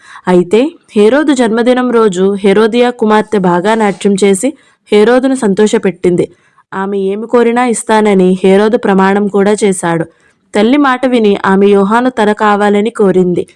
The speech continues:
హేరోదు మనస్సులో ఎంతో దుఃఖపడ్డాడు, కానీ చేసిన ప్రమాణానికి బద్ధుడై యోహాను తల నరికించాడు. సేవకులు యోహాను తలను నరికి ఒక పళ్ళెంలో పెట్టి తెచ్చారు. వారు తెచ్చిన తలను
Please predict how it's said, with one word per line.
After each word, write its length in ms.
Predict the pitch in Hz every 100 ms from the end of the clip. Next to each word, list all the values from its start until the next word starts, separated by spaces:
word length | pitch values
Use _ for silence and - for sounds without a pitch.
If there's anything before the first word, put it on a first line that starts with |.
| _ _ _ _
హేరోదు 360 | 220 233 294 302
మనస్సులో 540 | 269 233 226 247 240
ఎంతో 360 | 247 190 185 240
దుఃఖపడ్డాడు, 720 | 233 - 196 190 165 185 170 165 _ _ _ -
కానీ 380 | 208 220 269 277 -
చేసిన 300 | 226 226 294
ప్రమాణానికి 720 | 294 240 220 233 240 240 226
బద్ధుడై 560 | 196 185 175 202 220 -
యోహాను 420 | 202 208 226 254
తల 200 | 262 214
నరికించాడు. 760 | 208 196 180 202 196 196 175 165 - _ _ _ -
సేవకులు 760 | - 208 214 226 226 220 220 -
యోహాను 420 | 196 202 240 254
తలను 300 | 262 214 220
నరికి 580 | 220 196 190 185 185 185 - _ 208
ఒక 120 | 202
పళ్ళెంలో 540 | 190 180 190 202 220
పెట్టి 300 | 220 208 -
తెచ్చారు. 560 | 226 202 - 185 170 170 _ _ _ _
వారు 240 | 196 208 202
తెచ్చిన 400 | 202 196 277 302
తలను 500 | 294 240 240 220